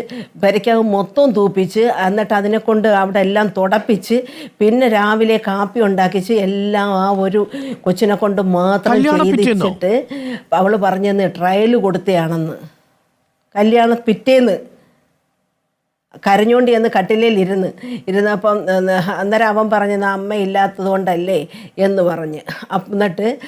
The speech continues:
Speaker 1: അവളൊരിക്കൽ ചോദിച്ചവൻ പറഞ്ഞു, "ഇന്ന് ട്രയൽ കൊടുത്തയാണെന്ന്." അത്ര ദുഷ്ട സ്ത്രീ അവള്. അവക്ക് എ-, പറഞ്ഞില്ലേ സാറേ,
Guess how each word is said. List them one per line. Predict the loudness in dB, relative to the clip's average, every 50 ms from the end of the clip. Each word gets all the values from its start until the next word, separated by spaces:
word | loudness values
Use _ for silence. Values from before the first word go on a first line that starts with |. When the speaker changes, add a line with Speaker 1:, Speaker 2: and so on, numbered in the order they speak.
| -18 -18 -14 -4 -4
Speaker 1:
അവളൊരിക്കൽ | 0 2 2 2 2 0 0 -2 -2 0 0
ചോദിച്ചവൻ | 0 0 0 0 0 0 0 0
പറഞ്ഞു, | 0 -2 -2 -2 -2 -2
"ഇന്ന് | -2 -2 -4 -2
ട്രയൽ | 0 0 2 2 2 2 2 2
കൊടുത്തയാണെന്ന്." | 2 0 -2 -2 -2 -2 -2 -2 -4 -4 -6 -6 -8 -10 -14 -20 _ _ _ _ _ _ _ _ _ _ _ _ _ _ _ _ _ _ _ _ -14 -8 -8 -8
അത്ര | -8 -8 -10 -2 2 4 4 4 4 4 2 2 2 2
ദുഷ്ട | 0 -2 0 0 0 0 0
സ്ത്രീ | 0 -2 0 2 2 2 2
അവള്. | 0 0 -2 -4 -4 -6 -8 _ _ _ _ -20 -20 -20 -16 -4 0
അവക്ക് | 2 2 2 2 2 0 2 2 -2
എ-, | -4 -4 -4 -2
പറഞ്ഞില്ലേ | 0 0 2 2 2 2 2 2 2 2
സാറേ, | 2 0 0 -2